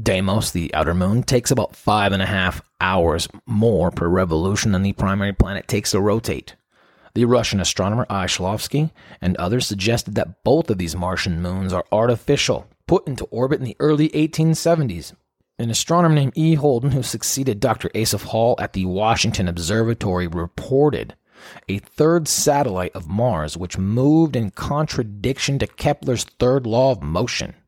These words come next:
The satellite is not recognized by others. Uranus has five official satellites.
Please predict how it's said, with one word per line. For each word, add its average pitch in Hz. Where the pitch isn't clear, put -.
The 80
satellite 110
is 82
not 107
recognized 71
by 76
others. 78
Uranus 208
has 156
five 147
official 123
satellites. 113